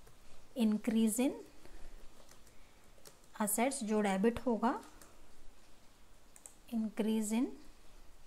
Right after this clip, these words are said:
assets। और यहाँ क्या हो रहा है, cash is going out, तो obviously decrease in, decrease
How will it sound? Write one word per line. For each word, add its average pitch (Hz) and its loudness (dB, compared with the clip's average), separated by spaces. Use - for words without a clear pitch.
assets। - 4
और 214 2
यहाँ 214 2
क्या 247 4
हो 240 8
रहा 277 6
है, 285 -4
cash 220 4
is 240 2
going 226 6
out, 285 2
तो 262 4
obviously 220 2
decrease 208 2
in, 403 0
decrease 202 2